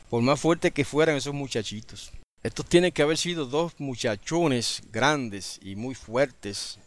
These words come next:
pero ya grandes. ¿Ah? Y dice que se llevaron todo el botín, esclavos y todo lo que tenía esa gente allí, o casi todo lo que pudieron cargar, se lo llevaron. Así que, eh, bueno, vamos a dejarlo hasta ahí.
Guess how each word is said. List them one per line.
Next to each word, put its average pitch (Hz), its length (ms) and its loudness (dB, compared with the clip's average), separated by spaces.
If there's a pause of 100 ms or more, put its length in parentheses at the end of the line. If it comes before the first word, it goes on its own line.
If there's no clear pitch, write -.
(100)
pero 82 160 -16
ya 104 220 0
grandes. 95 600 -4 (720)
¿Ah? 127 460 0 (760)
Y 87 80 -8
dice 117 200 2
que 135 80 2
se 120 140 2
llevaron 123 540 4
todo 135 320 -6
el 127 60 -8
botín, 127 500 -4
esclavos 123 600 0
y 107 540 -6
todo 220 220 -4
lo 220 60 -6
que 175 100 -6
tenía 156 240 -2
esa 135 180 2
gente 123 280 0
allí, 101 300 -4
o 85 80 -10
casi 104 240 -4
todo 113 220 -4
lo 107 60 -4
que 98 100 -6
pudieron 98 360 -2
cargar, 98 440 0
se 107 140 -4
lo 95 80 -6
llevaron. 87 460 0
Así 123 200 -4
que, 123 200 0 (1040)
eh, - 400 -6 (800)
bueno, 85 280 2 (800)
vamos 117 240 2
a 117 40 4
dejarlo 101 280 2
hasta 87 180 -2
ahí. 69 120 -2